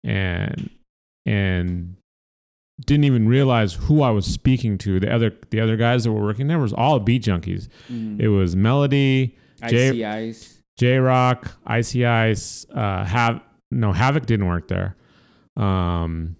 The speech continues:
Speaker 1: <sighs> God, what's the other guy's name? He's a little tiny Filipino guy. But anyway, I started to find out, and then, and then I found out they're f-, they, they went to Cerritos High, and then a buddy, a guy who I grew up with,
Speaker 2: Curse?
Speaker 1: Ross.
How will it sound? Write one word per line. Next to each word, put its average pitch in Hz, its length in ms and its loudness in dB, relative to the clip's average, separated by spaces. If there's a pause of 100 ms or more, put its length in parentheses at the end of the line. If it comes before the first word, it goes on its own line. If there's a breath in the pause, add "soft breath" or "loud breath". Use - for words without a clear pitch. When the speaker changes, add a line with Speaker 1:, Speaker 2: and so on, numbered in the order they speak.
(220)
Speaker 1:
<sighs> - 1080 -14
God, 101 180 0
what's 101 120 -2
the 101 80 2
other 98 120 2
guy's 92 260 -2
name? 90 400 -2 (160)
He's 98 140 -2
a 90 60 -2
little 98 280 0
tiny 101 400 0
Filipino 98 560 0
guy. 95 260 2
But 98 280 0
anyway, 107 420 0 (580 loud breath)
I 107 80 2
started 156 280 2
to 110 120 0
find 131 300 2
out, 135 240 0
and 131 100 0
then, 135 220 0
and 139 160 0
then 175 140 2
I 139 100 0
found 120 300 0
out 117 120 0
they're 127 120 2
f-, 104 160 -4
they, 110 240 0
they 117 160 0
went 165 160 2
to 98 40 -6
Cerritos 107 520 2
High, 98 480 0
and 98 260 -4
then 123 600 2 (1200 soft breath)
a 110 80 0
buddy, 131 460 2
a 117 280 0
guy 113 300 2
who 120 160 6
I 110 100 4
grew 98 220 4
up 151 180 0
with, 90 420 0
Speaker 2:
Curse? 139 460 -10
Speaker 1:
Ross. 110 720 -2